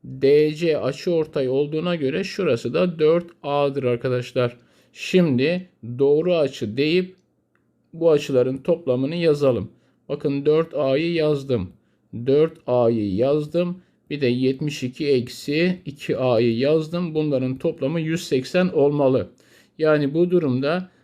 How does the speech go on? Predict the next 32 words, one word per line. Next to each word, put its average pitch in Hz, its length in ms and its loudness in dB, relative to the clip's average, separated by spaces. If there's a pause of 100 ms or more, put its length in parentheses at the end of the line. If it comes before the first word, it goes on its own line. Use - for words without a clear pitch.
(120)
burası 139 320 0
sekiz 135 480 -2
A, 170 180 2
iki 151 300 -4
A 143 140 2
çıkartırsak 135 800 -2
altı 127 400 2
A 165 120 2
kalır. 175 320 0
Yetmiş 151 440 -4
ikiyi 131 220 -2
o 151 140 0
tarafa 135 360 0
atarsak 123 540 -2
yüz 143 240 -2
sekiz 170 360 -2
yapar. 180 400 0 (460)
Yüz 170 200 -2
sekizi 156 360 -2
altıya 151 480 2
böleceğiz. 151 400 0
Önce 160 300 -4
ikiye 165 440 -4
bölelim. 147 560 0
Üç 151 280 -4
A. 156 320 -2 (320)
İkiye 165 380 2
bölersek 120 580 0
elli 160 360 -4
dört. 175 220 2 (460)
A'nın 151 500 -2
buradan 139 400 2